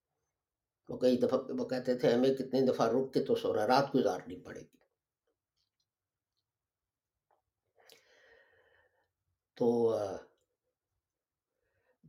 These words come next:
تنزیل جو ہے، اس کو، اس میں یہ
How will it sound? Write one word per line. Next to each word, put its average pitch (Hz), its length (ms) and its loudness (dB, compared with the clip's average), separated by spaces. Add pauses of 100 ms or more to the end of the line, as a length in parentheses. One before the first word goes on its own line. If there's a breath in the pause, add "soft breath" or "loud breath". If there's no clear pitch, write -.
تنزیل 135 600 2
جو 170 220 8
ہے، 151 280 4 (1800)
اس - 180 -6
کو، 120 580 2 (1200)
اس - 140 -8
میں 147 120 4
یہ 123 460 6